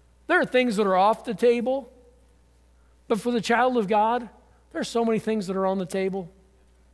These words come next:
He, he wants us to enjoy this life he has given to us. And so as we are living for him and serving him, uh, but we see here the devil,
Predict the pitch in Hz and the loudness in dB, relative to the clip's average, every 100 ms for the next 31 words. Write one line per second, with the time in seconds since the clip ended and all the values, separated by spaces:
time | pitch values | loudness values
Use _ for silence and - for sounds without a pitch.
0 | _ _ _ _ _ _ _ _ _ _ | _ _ _ _ _ _ _ _ _ _
1 | 254 247 190 - - 294 277 214 190 202 | -2 0 -4 -12 -4 0 2 0 2 2
2 | 240 220 - - 196 151 - - - _ | 2 -2 -6 0 0 0 -4 -16 -20 _
3 | _ _ - 208 196 170 180 185 170 135 | _ _ -6 -2 0 0 0 0 0 -4
4 | 170 147 151 143 135 143 139 151 135 123 | -2 -2 -4 -10 -8 -10 -10 -14 -16 -16
5 | - _ _ _ _ _ _ _ _ _ | -20 _ _ _ _ _ _ _ _ _
6 | _ _ _ _ - - 226 226 220 208 | _ _ _ _ -6 2 4 4 0 -4
7 | - - _ _ - 269 240 226 277 202 | -8 -20 _ _ -2 2 4 6 4 2
8 | 240 254 233 214 185 - - 165 233 320 | 0 2 4 2 0 -8 -6 0 2 2
9 | 269 214 185 - 240 247 233 196 208 180 | 0 0 -2 -4 0 2 4 2 2 0
10 | 170 - 254 285 269 214 190 - - - | -4 -4 -2 0 2 2 2 -2 -8 0
11 | 220 190 233 247 - 277 294 269 269 226 | 2 2 2 2 0 -2 0 0 2 0
12 | - - 240 208 240 294 269 | -2 -2 0 4 4 4 4